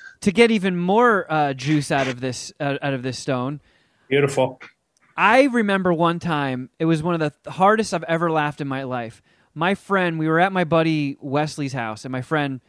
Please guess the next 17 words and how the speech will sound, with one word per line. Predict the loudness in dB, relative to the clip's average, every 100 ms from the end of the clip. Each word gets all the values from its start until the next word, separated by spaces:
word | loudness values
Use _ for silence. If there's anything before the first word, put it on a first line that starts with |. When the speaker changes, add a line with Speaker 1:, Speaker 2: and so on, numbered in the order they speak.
| _ _
Speaker 1:
Pender | -4 -2 -2 -4 -6 -14 -20 _ -2
pulled | 0 0
his | -2
pants | -4 -4 -4 -4
down. | -8 -8 -10 -14 _ _ -18
Speaker 2:
<laughs> | -16 -20 _ 0
Wender | 2 4 6 6
Speaker 1:
And | 6 2
Speaker 2:
and, | -2 -8 -10 -4
Pender | 2 4 6
and | 4 4
Wesley? | 2 2 2 0 -2 -14 -16 -18 -20 _ -20 -4
Speaker 1:
He | 0 0
put | 2 2 2
his | 0 -2 -4
bare | -4 0 2 2
ass | 2 0 -4 -10